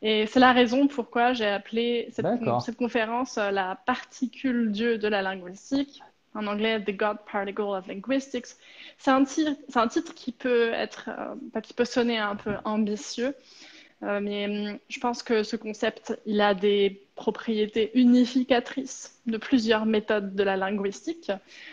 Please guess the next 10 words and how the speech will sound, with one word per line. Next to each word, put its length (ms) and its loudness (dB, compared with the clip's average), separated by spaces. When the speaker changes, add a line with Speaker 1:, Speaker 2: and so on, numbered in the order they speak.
Speaker 1:
Euh, 300 0
et 100 4
puis 260 4
aussi, 340 4
il 60 8
répond 440 2
à 140 4
quelques 500 2
grandes 580 4
questions, 720 -2